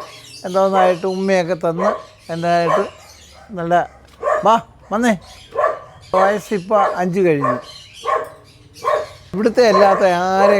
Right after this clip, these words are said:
കണ്ടാലും പുള്ളി ശബ്ദം വെക്കും. പക്ഷെ ഇന്ന് വെച്ചില്ല. കാക്കയെ കണ്ടാൽ പുള്ളിക്ക് ഇഷ്ടമില്ലാത്ത കുറേ ഐറ്റങ്ങൾ ഇവിടെ വരും. കാക്കകൾക്ക് സൺഫ്ലവർ കൊടുക്കും, പിന്നെ ആത്തക്ക കൊടുക്കും, പേരയ്ക്ക കൊടുക്കും,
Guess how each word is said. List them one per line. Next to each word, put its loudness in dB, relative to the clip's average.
കണ്ടാലും 0
പുള്ളി -4
ശബ്ദം -4
വെക്കും. 0
പക്ഷെ 0
ഇന്ന് -2
വെച്ചില്ല. -2
കാക്കയെ 2
കണ്ടാൽ 0
പുള്ളിക്ക് -2
ഇഷ്ടമില്ലാത്ത 2
കുറേ 0
ഐറ്റങ്ങൾ -2
ഇവിടെ -2
വരും. -4
കാക്കകൾക്ക് 2
സൺഫ്ലവർ 2
കൊടുക്കും, 0
പിന്നെ 2
ആത്തക്ക 2
കൊടുക്കും, 0
പേരയ്ക്ക -2
കൊടുക്കും, -2